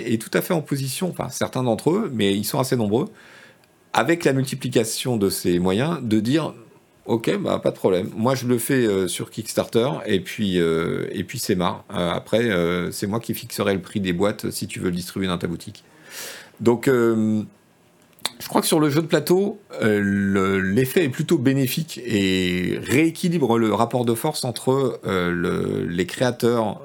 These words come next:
euh, de jeux et les réseaux de distribution, puisque en fait, euh, de facto, le crowdfunding est un concurrent au réseau de distribution.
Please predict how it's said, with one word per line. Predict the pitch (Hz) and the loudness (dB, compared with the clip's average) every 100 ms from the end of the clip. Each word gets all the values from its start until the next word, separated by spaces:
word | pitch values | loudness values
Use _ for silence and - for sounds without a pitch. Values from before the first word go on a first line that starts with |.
| 135 | -8
euh, | 92 | -6
de | 82 87 87 | -2 -2 0
jeux | 117 139 - | 0 -2 -2
et | - 120 | 0 2
les | 95 | 2
réseaux | 90 101 117 | 2 2 0
de | |
distribution, | 98 - 101 87 139 165 | -2 -4 -6 -4 -6 -6
puisque | 123 - | -8 -2
en | 101 90 | -2 0
fait, | 139 135 - _ _ - - - _ - | -2 -4 -12 _ _ -20 -20 -20 _ -10
euh, | 98 - - | -8 -8 -4
de | 92 127 | 0 2
facto, | 135 - - 135 170 - | 2 0 0 0 0 -2
le | 107 | -2
crowdfunding | - 101 - 104 110 135 | 0 -4 -2 0 0 2
est | 104 101 | 0 0
un | |
concurrent | 92 131 113 - 117 120 139 87 | 0 -2 -2 -2 0 0 -2 -4
au | 98 | 0
réseau | 95 92 107 | 0 2 0
de | 98 90 | 0 0
distribution. | 85 92 - 87 - | -2 -6 -6 -6 -6